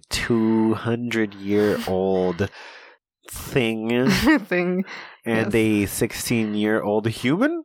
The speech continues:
Speaker 2: Oh my
Speaker 1: girl?
Speaker 2: gosh, it's Twilight. Except without the vampires. Aw.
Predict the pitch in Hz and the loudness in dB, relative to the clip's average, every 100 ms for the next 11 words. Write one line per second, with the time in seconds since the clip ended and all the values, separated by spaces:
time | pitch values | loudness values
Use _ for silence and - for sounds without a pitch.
0 | - 214 240 285 294 165 175 180 - - | -2 2 4 4 2 0 -2 -6 -10 -6
1 | 170 175 165 - - - _ _ _ _ | -2 0 0 -2 -6 -12 _ _ _ _
2 | _ - 214 - 214 214 196 190 170 165 | _ -6 -2 0 0 2 0 0 0 0
3 | 175 - - 233 - _ - - - 196 | -2 -4 -4 -6 -12 _ -14 -8 -4 -4
4 | 202 - - | -4 -6 -8